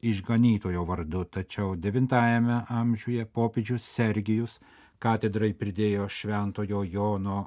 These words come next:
Krikštytojo. O kiek vėliau, dvyliktajame amžiuje, popiežius Liucijus Antrasis pridėjo dar ir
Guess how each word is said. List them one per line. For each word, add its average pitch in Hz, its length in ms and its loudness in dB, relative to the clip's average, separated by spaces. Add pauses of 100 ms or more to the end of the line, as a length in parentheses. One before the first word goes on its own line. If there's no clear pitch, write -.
(180)
Krikštytojo. - 840 -4 (520)
O 127 80 0
kiek 139 240 2
vėliau, 120 320 6
dvyliktajame 107 840 2
amžiuje, 104 600 4
popiežius 101 680 -4
Liucijus 113 580 2
Antrasis 117 540 0
pridėjo 104 480 0
dar 95 220 -2
ir 90 160 -8